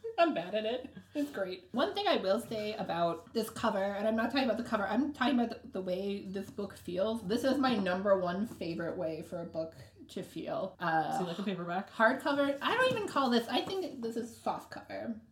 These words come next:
Speaker 1: which is different than a paperback.
Speaker 2: That's true, yeah.
Speaker 1: 'Cause even paperbacks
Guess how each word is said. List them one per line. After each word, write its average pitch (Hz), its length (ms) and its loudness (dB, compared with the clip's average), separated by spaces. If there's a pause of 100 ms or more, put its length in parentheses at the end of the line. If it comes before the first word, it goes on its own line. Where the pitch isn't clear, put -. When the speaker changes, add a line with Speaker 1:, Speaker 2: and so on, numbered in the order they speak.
(160)
Speaker 1:
which 220 120 -4
is 240 140 2
different 277 260 4
than 277 120 2
a 214 60 0
paperback. - 480 -8
Speaker 2:
That's 185 240 -4
true, - 300 -14 (120)
yeah. - 160 -12 (220)
Speaker 1:
'Cause - 160 0
even 453 200 0
paperbacks - 840 -2